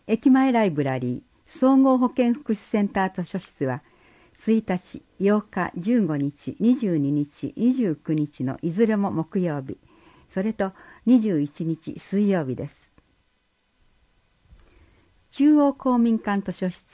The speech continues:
上岩出地区公民館図書室は、同じく毎週木曜日と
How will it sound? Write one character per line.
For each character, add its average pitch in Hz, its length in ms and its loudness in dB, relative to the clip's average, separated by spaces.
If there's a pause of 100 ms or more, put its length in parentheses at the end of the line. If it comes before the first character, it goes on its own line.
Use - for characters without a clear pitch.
(560)
上 269 280 6
岩 269 180 4
出 226 120 0
地 - 160 -20
区 - 120 -20
公 220 220 2
民 214 160 4
館 190 240 -2
図 180 160 -6
書 185 140 -4
室 - 220 -8
は、 139 180 -2 (480)
同 202 80 0 (160)
じ 226 160 -8
く - 160 -14
毎 214 220 2
週 220 280 -2
木 202 320 0
曜 208 180 0
日 147 100 -6
と - 200 -6